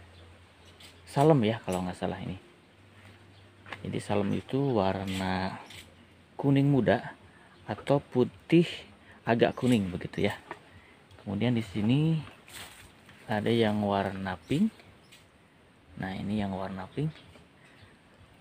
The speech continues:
Atau bisa disebut juga di sini dengan istilah sweet ya. Sweet itu jadi pink muda.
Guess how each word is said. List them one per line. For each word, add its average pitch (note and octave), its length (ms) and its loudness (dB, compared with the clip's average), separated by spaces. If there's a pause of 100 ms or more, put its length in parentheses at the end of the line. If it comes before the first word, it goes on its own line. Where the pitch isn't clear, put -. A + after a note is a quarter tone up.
(200)
Atau A2+ 320 -8
bisa A2+ 240 -2
disebut G2+ 400 -4
juga A#2 320 0
di - 80 -14
sini A2 320 0
dengan A2 560 0 (720)
istilah A2 640 0
sweet - 320 8 (160)
ya. F#2+ 240 2 (400)
Sweet - 320 2
itu A#2+ 320 -2
jadi A2+ 560 4 (840)
pink G#2 160 6
muda. F#2+ 320 4